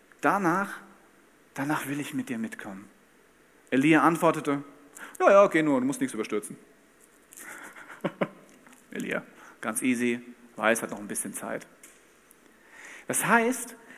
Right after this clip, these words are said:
in den nächsten, äh, ähm, Kapitel liest man, da eilt jetzt Elisa nach Hause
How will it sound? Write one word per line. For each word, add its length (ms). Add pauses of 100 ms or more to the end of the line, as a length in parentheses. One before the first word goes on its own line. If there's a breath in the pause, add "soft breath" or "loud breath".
in 80
den 80
nächsten, 420
äh, 380
ähm, 220
Kapitel 560 (140)
liest 240
man, 220 (340 loud breath)
da 160
eilt 260
jetzt 160
Elisa 340
nach 240
Hause 500